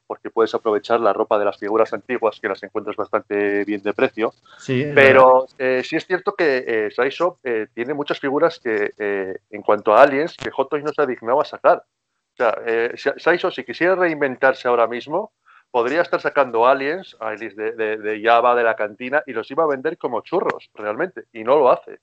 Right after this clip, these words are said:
Speaker 1: O sea, eso, eh, me parece un, un, un error bastante importante por parte de,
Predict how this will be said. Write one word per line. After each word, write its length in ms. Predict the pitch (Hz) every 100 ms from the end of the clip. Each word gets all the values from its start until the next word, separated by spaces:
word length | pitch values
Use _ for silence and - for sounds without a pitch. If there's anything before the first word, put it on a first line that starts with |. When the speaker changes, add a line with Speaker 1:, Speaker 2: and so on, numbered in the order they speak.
| _ -
Speaker 1:
O 20 |
sea, 140 | 113
eso, 280 | - 160 175
eh, 220 | 127 120 123
me 400 | 113 110 107 101
parece 320 | 98 98 98
un, 320 | 127 131 131 117
un, 480 | 113 123 120 113 107 110
un 140 | 123 120
error 260 | 117 123
bastante 360 | 135 131 120 139
importante 380 | 135 135 123 -
por 120 | 120
parte 300 | - 120 120
de, 160 | 110